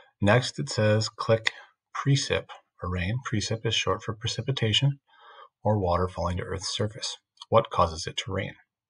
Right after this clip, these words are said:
So we're gonna click on that. Do you notice how it's changing the picture over here also? We've added in some rain. So it says, "When the water droplets in clouds grow large enough,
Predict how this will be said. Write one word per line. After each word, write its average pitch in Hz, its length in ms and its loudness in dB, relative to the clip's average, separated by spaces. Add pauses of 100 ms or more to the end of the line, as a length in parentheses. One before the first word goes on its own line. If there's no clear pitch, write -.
(680)
So - 220 -4
we're 95 160 -4
gonna - 140 -10
click - 300 -4
on 90 140 0
that. 135 260 2 (3250)
Do - 80 -4
you 87 40 0
notice 98 280 0
how 101 100 4
it's 92 160 0
changing 92 680 0
the - 80 -6
picture - 400 -4
over 104 160 -2
here 95 200 0
also? 104 480 -2
We've 90 160 0
added 87 260 2
in 87 220 0 (100)
some 95 200 0
rain. 90 300 0 (1400)
So 98 360 6
it - 120 0
says, 98 420 4
"When 87 140 2
the 90 60 0
water 101 320 2
droplets 110 500 2
in 101 140 -2
clouds 90 460 0
grow 92 260 0
large 120 280 6
enough, 92 320 0